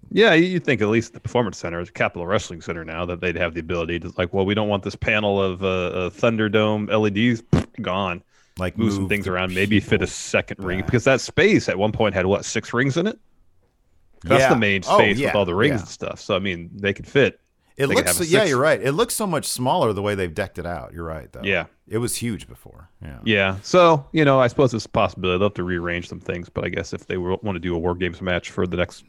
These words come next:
Speaker 1: TakeOver in December, I guess they could.
Speaker 2: McAfee, McAfee is one of those guys who, I'm trying to think of a parallel.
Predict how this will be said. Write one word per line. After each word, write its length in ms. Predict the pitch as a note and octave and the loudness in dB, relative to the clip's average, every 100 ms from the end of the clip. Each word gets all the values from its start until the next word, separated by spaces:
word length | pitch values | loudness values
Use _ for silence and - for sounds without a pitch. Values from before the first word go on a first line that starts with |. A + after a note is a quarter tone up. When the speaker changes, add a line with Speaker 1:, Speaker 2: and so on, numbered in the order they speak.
| _ - | _ -4
Speaker 1:
TakeOver 560 | G#2+ G2 F2+ D#2+ F2 | -2 0 -2 -2 -4
in 100 | E2 | -4
December, 580 | E2 - G2 F#2+ F2+ F2 _ | -8 -8 -6 -4 -8 -10 _
I 100 | - | -16
guess 140 | - G2+ | -14 -8
they 240 | D#3 G#3 | -4 -4
could. 140 | C4+ A#3 | -4 -6
Speaker 2:
McAfee, 400 | A3+ F#3+ D#3 - _ _ - | -6 -6 -8 -12 _ _ -8
McAfee 480 | D#3 G#3 A3+ - A3 | -4 -4 -6 -6 0
is 160 | G3 C3+ | 0 2
one 180 | D#3+ | 0
of 60 | D#3+ | 2
those 220 | C#3+ B2 | 2 0
guys 500 | - G#2+ F#2+ G2+ - | 0 2 2 -2 -4
who, 420 | G#2 F#2+ E2 D#2+ D2+ - _ _ _ _ _ _ - - _ _ _ - _ _ - - | -4 -4 -6 -10 -14 -20 _ _ _ _ _ _ -20 -20 _ _ _ -20 _ _ -20 -14
I'm 60 | |
trying 260 | - F3+ G3+ | -4 0 0
to 60 | F3+ | 0
think 180 | D#3+ | 0
of 80 | B2+ | 0
a 60 | G2 | 2
parallel. 640 | A#2+ G#2+ F2+ C#2 A1+ - | 4 2 -2 -8 -14 -20